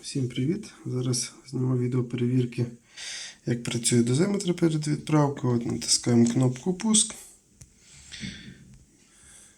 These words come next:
І на екрані набираються у нас гамма-кванти, які влітають.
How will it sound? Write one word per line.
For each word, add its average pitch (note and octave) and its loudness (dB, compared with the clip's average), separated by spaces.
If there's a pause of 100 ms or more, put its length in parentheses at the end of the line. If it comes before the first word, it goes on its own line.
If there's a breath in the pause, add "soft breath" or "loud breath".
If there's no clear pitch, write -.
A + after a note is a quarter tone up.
(500 soft breath)
І G#3+ -6
на C3 0
екрані B2+ 4
набираються A#2 2
у A2+ -6
нас A2+ -2
гамма-кванти, D#3 -2
які C#3 -6
влітають. C3 -2